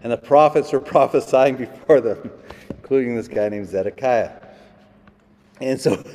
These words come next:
<laughs> here's Ahab's like, "Yeah, there is this prophet, but I hate him.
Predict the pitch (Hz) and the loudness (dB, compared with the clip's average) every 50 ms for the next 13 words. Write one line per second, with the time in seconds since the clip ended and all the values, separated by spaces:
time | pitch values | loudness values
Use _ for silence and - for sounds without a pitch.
0 | - - - - - - _ - 170 - - - - - - - - - - - | -20 -20 -20 -20 -20 -16 _ -6 -4 -4 -4 -4 -6 -16 -18 -20 -20 -20 -20 -20
1 | - - 135 127 - 127 123 120 - 135 123 - - - - - - - 170 180 | -12 -8 -6 -6 -4 -4 -6 -4 -4 -4 -6 -6 -8 -20 -20 -14 -2 2 4 6
2 | 180 190 185 180 190 202 220 214 233 220 175 - - - 147 139 139 139 - 156 | 8 8 6 8 6 6 6 4 2 -4 -6 -4 -2 0 2 4 2 2 0 -2
3 | 160 165 - - - - - - - - - - _ - - - 135 139 139 135 | -4 -4 -6 -12 -18 -20 -20 -20 -20 -20 -20 -20 _ -20 -20 -8 -2 0 0 2
4 | 135 131 - - - - - - - - 135 127 120 110 113 117 113 107 110 101 | 0 -2 -4 -10 -20 -20 -20 -20 -16 -10 -8 -8 -8 -6 -6 -6 -6 -6 -8 -12
5 | 101 95 | -14 -18